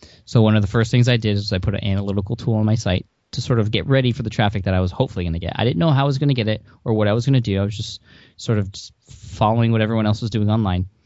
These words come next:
And to my surprise, and this, this just blew me away, um,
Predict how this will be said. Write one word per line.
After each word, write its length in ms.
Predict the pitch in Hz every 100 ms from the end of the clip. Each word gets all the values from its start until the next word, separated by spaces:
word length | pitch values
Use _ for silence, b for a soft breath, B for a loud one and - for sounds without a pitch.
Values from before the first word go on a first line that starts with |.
| B B B _ -
And 300 | 120 117 107
to 140 | - 120
my 160 | 120
surprise, 680 | - 135 - 123 110 101 101
and 140 | 98 - -
this, 240 | 131 127 -
this 280 | 147 -
just 220 | 131 104 - _ _ -
blew 340 | 113 104 120
me 140 | 117 101
away, 380 | 92 90 87 - b b -
um, 480 | 98 92 90 82